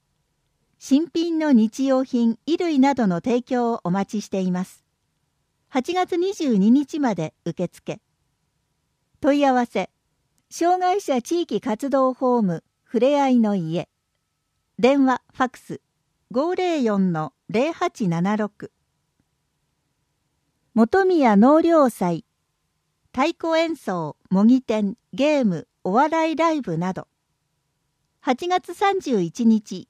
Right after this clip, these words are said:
金曜、十七時から十九時、雨天決行。障害者地域活動ホーム、本宮。本宮二の四の七十八。当日直接。問い合わせ、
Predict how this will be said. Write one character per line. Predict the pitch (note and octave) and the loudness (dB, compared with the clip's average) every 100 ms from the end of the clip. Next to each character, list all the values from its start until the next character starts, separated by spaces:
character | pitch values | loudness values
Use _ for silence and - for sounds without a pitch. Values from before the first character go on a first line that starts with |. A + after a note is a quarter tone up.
| - | 0
金 | B3 B3+ | 6 6
曜、 | B3 A3+ E3 - _ _ - | 6 2 -4 -10 _ _ -8
十 | - F4 | -4 -2
七 | F4+ F4 | -4 -6
時 | E4+ C4 | -8 -4
か | F#3+ | -2
ら | F3 | -2
十 | E3+ C#4 F#3 | 0 -2 -2
九 | - F#3+ | -2 -6
時、 | D3+ - _ _ _ _ - | -6 -20 _ _ _ _ -10
雨 | D#4+ | -4
天 | F4 B3+ | 0 0
決 | - E3 - - | 0 -6 -8 -8
行。 | F#3 E3+ D3+ _ _ _ _ _ _ _ _ _ _ | -6 -6 -10 _ _ _ _ _ _ _ _ _ _
障 | - D#4+ F4 | -4 -2 0
害 | F4+ F#4+ | 2 0
者 | - C4+ | 0 -2
地 | - E4+ | 0 -2
域 | E4+ C4+ | -2 -4
活 | - G3+ C#4 | -4 -4 -2
動 | C4+ B3+ | -2 -2
ホ | A#3+ B3 A#3 | 0 0 0
ー | |
ム、 | F#3+ D#3 - _ F3+ | -2 -4 -8 _ -4
本 | F#3+ D#4 D#4+ | -4 0 2
宮。 | G#3+ D#3+ D3+ _ _ _ _ _ _ _ _ - | 2 0 -8 _ _ _ _ _ _ _ _ -2
本 | A#3 F4 | -2 0
宮 | E4 A#3 F3 - - | 0 0 0 -4 -2
二 | D4 F4 | -2 0
の | C#4+ | 0
四 | D4 E4 D4 | 0 0 0
の | G3 | 0
七 | E3+ G#3+ C#4+ | 0 0 0
十 | B3+ F3 | -2 -6
八。 | D3+ D#3 - E3+ - _ _ _ _ - | -6 -10 -10 -16 -18 _ _ _ _ -4
当 | A3+ | -2
日 | D4+ C#4+ - C4+ - | -2 -6 -8 -14 -10
直 | D3+ - | -10 -8
接。 | D3+ - - - _ _ _ _ _ _ _ _ _ | -10 -10 -16 -20 _ _ _ _ _ _ _ _ _
問 | C4 C#4 | 0 2
い | C#4+ | 2
合 | B3 | 0
わ | B3 | -2
せ、 | - F#3+ | -4 -8